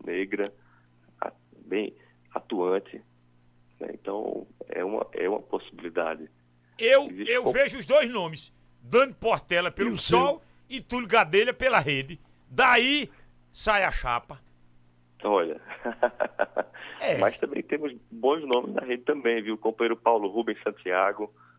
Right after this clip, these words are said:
Speaker 1: né, tá na Rede, nosso partido.
Speaker 2: Mas
Speaker 1: É
Speaker 2: Paulo
Speaker 1: um
Speaker 2: tá
Speaker 1: nome
Speaker 2: meio, Paulo tá meio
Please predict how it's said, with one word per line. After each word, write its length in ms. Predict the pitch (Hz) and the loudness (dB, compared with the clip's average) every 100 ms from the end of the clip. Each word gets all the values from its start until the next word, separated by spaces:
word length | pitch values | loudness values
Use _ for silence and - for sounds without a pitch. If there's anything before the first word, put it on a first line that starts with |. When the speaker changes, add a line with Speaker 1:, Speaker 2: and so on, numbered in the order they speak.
| _ _ | _ _
Speaker 1:
né, 120 | 87 87 | -4 -2
tá 140 | 98 | 0
na 100 | 98 | -2
Rede, 460 | - 98 101 98 95 | -6 -4 -4 -4 -4
nosso 240 | 92 - | -6 -6
partido. 680 | - - - 95 95 95 92 _ _ _ - | -8 -8 -8 -10 -10 -8 -12 _ _ _ -8
Speaker 2:
Mas 100 | 311 | -6
Speaker 1:
É 40 | |
Speaker 2:
Paulo 260 | - 294 - | 4 4 6
Speaker 1:
um 40 | |
Speaker 2:
tá 60 | 269 | 4
Speaker 1:
nome 140 | 262 | 6
Speaker 2:
meio, 160 | 247 226 - | 4 2 -4
Paulo 200 | 269 269 | 0 0
tá 160 | - 240 | 0 4
meio 420 | 226 220 175 | 6 6 2